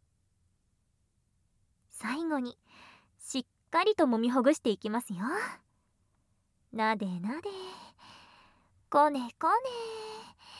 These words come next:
ね。なでなで。こねこね。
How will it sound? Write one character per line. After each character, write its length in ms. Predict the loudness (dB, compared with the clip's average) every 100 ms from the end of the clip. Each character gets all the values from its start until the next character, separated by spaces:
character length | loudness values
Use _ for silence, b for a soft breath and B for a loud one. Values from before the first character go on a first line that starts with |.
| B B B B B B B _ -8
ね。 60 |
な 240 | 0 0 0
で 360 | -2 -4 -6
な 260 | -4 -4 -4
で。 80 | -6 -8 -10 -14 -16 -18 B B B B B _ 0
こ 220 | 4 4
ね 200 | 2 -4 2
こ 80 |
ね。 80 | 4